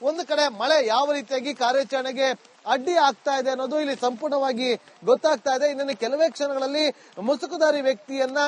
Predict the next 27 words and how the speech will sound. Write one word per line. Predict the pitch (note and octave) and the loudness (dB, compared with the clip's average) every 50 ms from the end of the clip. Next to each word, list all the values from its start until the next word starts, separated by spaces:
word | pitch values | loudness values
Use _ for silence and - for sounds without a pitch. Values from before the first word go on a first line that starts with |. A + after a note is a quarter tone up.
| C#4+ B3 | -2 -2
ಇಲ್ಲಿಂದ | B3+ B3+ C#4+ C#4 C4+ C#4 C4+ B3 G#3+ - _ _ _ - | -6 -6 -4 0 4 4 6 4 4 0 _ _ _ 0
ಕರೆದುಕೊಂಡು | A#3+ C4+ D4 C#4 B3+ E4 D#4+ D4+ D4 | 2 2 2 0 -4 -4 -2 2 4
ಹೋಗುವಂತ | B3+ C4+ C4 A#3 C4+ C4+ C4 - D4 | 4 4 4 2 2 0 0 0 0
ಕೆಲಸವನ್ನ | B3 G#3+ C4 B3+ G#3 C4+ C4 C4 C4 | 0 0 -2 -2 -2 -2 -2 -2 -4
ಕೂಡ | A#3+ - - C#4 | -4 -4 -4 -4
ಮಾಡಲಾಗುತ್ತೆ. | C4 B3+ B3+ A#3+ B3 A#3+ A3+ G3+ - G#3+ - - - - - - | -2 -2 0 2 2 0 0 0 -2 -2 -4 -4 -8 -20 -12 -6
ನೋಡಿ, | D#4 E4+ F4+ D#4 | -4 -2 -2 -2
ಕಳೆದ | - B3 C4 C#4+ D4+ C4+ E4 E4 D#4 | -2 0 2 2 4 6 8 8 8
ಎರಡು | C4+ G#3 A3 B3 D4+ D#4 F4 | 6 4 0 0 0 0 0
ಗಂಟೆಯಿಂದ | - D#4 D4 C#4 A#3 - C#4 C4+ C4 B3+ B3+ C#4 D4 D4 C#4 - - - _ _ _ - A3+ | 2 2 2 2 2 0 0 0 0 2 4 6 8 8 6 4 0 -12 _ _ _ 0 2
ಆ | A3 A#3 | 2 2
ಮುಸುಕುಧಾರಿ | A3+ C4 D#4 - F4+ F4+ F#4 E4 E4 D4+ D4 C#4+ | 2 0 -4 -4 -4 -4 -2 2 2 2 2 2
ವ್ಯಕ್ತಿ | C4+ B3+ A3 - - D4 | 0 -2 -2 -4 -4 -4
ಎಲ್ಲೂ | D4 D4 C4 A#3+ C4+ D4 E4+ B3 | -2 0 0 0 0 -2 -4 -4
ಕೂಡ | C4 D4+ D4 | -2 -2 0
ಕಾಣಿಸ್ತಾ | D4 A#3+ - B3 B3+ C4+ D4 - - C4+ | 0 0 0 -2 -2 -2 -4 -2 0 0
ಇರ್ಲಿಲ್ಲ. | B3+ A#3+ A#3+ A#3+ B3 C4 C4+ C4+ B3+ - - - - - | 0 0 0 0 4 6 6 6 6 4 0 -12 -8 -4
ಅಲ್ಲಿ | G3+ B3+ D4+ D#4 | -4 0 2 4
ಹಾಕಿರುವಂತ | C4+ C4+ C#4 A3 - D#4 D#4 D4 C#4+ C4+ G#3+ C#4+ C4+ | 4 4 4 2 -2 -4 -2 -2 0 0 0 0 0
ಟೆಂಟ್ | F#3+ - A#3+ C4 C4 D4+ | 0 -2 -4 0 0 0
ಅಲ್ಲೂ | D4+ C#4+ - | 2 0 0
ಕೂಡ | - - C#4 | -4 0 2
ಆತ | C4+ B3 B3 - | 2 2 2 2
ಇರ್ಲಿಲ್ಲ. | B3+ A#3+ A#3+ A#3 B3+ B3+ B3+ B3+ C4+ C#4 C#4+ B3 - - _ _ - - | 0 0 0 0 -2 -2 0 2 4 4 4 4 2 -4 _ _ -2 0
ಹಾಗಾಗಿ | B3 C#4+ C#4 E4 E4 C#4 D4 D#4+ E4 D#4+ D4 | 2 2 4 4 2 4 4 2 2 2 2
ಆತನ | B3 - - _ - A#3 D4 - - F4+ E4+ E4 D4 | -2 -4 -8 _ 0 2 2 2 0 -2 -4 -2 -2
ಜೊತೆಯಲ್ಲಿ | D4 A#3 D4 C#4 C#4 C#4+ C#4+ D#4 D#4 | -2 0 0 0 0 0 0 -2 -2